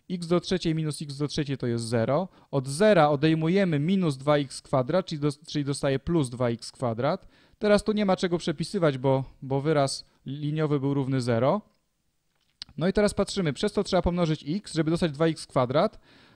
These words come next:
No trzeba pomnożyć przez dwa x. No to zapisujemy to w kolumnie,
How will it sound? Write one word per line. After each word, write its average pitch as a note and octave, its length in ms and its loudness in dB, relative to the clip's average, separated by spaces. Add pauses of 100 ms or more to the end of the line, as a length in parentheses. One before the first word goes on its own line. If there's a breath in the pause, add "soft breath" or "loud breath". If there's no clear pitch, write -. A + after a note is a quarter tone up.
(100)
No A#3+ 100 -2
trzeba G3+ 260 4
pomnożyć F3 320 2
przez F#3+ 180 -2
dwa F#3 180 4
x. C3 340 0
No D#3 100 -6
to F3 100 -4
zapisujemy D#3+ 500 -2
to C#3+ 100 -4
w - 60 -10
kolumnie, C#3+ 520 0